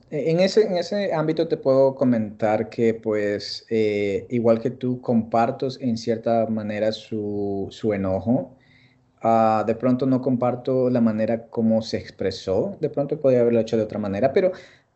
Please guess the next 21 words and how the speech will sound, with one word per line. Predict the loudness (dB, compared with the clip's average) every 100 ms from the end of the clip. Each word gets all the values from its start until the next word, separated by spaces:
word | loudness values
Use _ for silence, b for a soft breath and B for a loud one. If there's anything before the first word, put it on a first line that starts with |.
| _
eh, | -8 -4
eh, | -2
eh, | 4 6 8 6 2 -4 -10 -20 -6
hay | -4
que | -2
ser | -2 -2
sincero, | -2 2 2 2 -6
o | -6
sea, | -2 -2 -4 _ _ _ _ -18
ah, | -16 -12 -12 -2
a | 2
veces | 2 0 -4
las | -6
personas | -2 2 4 4 4
<coughs> | 2 4 4 2 -6 _ -20
escuchan | -18 -4 -4 -2 -4 -4
hasta | -4 -4 0
cuando | 0 0
no | 2 2 2
llegas | 2 2 0
y, | -2